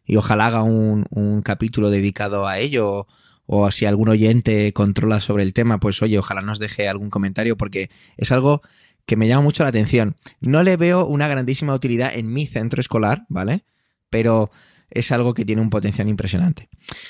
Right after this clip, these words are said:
A ver, hay muchas más novedades, pero no vamos a volvernos locos con esto, vamos a dejarlo un poco ahí. Más novedades también en OneNote a nivel educación, pero sobre todo lo que, lo, lo que denota todo esto es,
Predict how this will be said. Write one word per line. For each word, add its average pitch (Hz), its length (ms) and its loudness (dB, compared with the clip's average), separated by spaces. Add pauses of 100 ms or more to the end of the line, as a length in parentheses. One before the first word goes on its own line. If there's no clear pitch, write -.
(320)
A 123 80 -2
ver, 131 140 2
hay 131 80 2
muchas 147 300 -2
más 131 160 -2
novedades, 104 420 -2
pero 107 140 -2
no 113 80 0
vamos 131 260 0
a 127 220 2
volvernos 117 400 -2
locos 107 260 -2
con 110 180 -4
esto, 180 400 -2
vamos 117 240 -4
a 110 40 -2
dejarlo 110 280 -6
un 110 60 -6
poco 110 240 -4
ahí. 165 240 0 (140)
Más 127 260 -2
novedades 120 320 0
también 110 300 -4
en 107 120 -2
OneNote 107 480 0
a 98 40 -2
nivel 107 220 -2
educación, 107 600 -2 (320)
pero 165 300 0 (180)
sobre 143 180 2
todo 190 160 2
lo 202 120 0
que, 175 180 -4
lo, 143 300 0
lo 139 180 -2
que 143 100 -2
denota 175 360 -2
todo 143 280 0
esto 175 440 -4
es, 175 280 -4